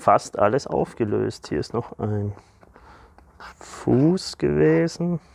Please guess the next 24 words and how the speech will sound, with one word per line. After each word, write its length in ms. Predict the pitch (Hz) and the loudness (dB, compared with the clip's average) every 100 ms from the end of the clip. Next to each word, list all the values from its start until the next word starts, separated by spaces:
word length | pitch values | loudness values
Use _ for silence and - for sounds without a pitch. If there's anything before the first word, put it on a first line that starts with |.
| _ _ _ _ _ _ _ - - _ _ _ - | _ _ _ _ _ _ _ -20 -20 _ _ _ -12
Ja. 240 | 120 131 - - - - - _ _ _ - - - _ _ _ _ - _ | -8 -6 -8 -14 -20 -20 -20 _ _ _ -20 -20 -20 _ _ _ _ -20 _
Aber 480 | - 113 110 113 110 | -2 2 4 4 4
ja, 180 | 107 107 | 2 0
hier 200 | 104 107 | -2 -2
ist 80 | 117 | -2
noch 120 | 113 | -4
ein 80 | 107 | -6
bisschen 460 | - - - 139 | -8 -10 -6 -2
was 240 | 131 127 107 | -2 -2 2
Weiches. 580 | 117 127 - 131 123 - | 4 4 4 0 0 0
So. 180 | 127 - - - - | -2 -2 -10 -12 2
Aber 220 | 113 120 | 6 6
ich 140 | 120 | 6
sag 200 | - 123 | 4 2
mal 140 | 123 113 | 2 0
so, 180 | 131 139 | 0 0
die 140 | 113 | 2
ganzen 480 | 117 143 - 175 113 | 2 0 -2 -4 2
Weichteile 720 | 107 131 - 190 156 170 175 | 4 4 0 0 2 2 0
sind 240 | - 135 - | -2 -4 -2
tatsächlich 640 | - - 123 - - - | -4 -2 -4 -2 -6 0
alle 260 | 117 139 - | 2 4 4
aufgelöst. 920 | 107 - - 139 143 180 - - - _ _ - - - - _ _ - | 2 2 0 2 2 2 -2 -12 -18 _ _ -20 -20 -20 -20 _ _ -2
Und, 600 | - 117 117 113 113 113 | 4 6 8 6 4 2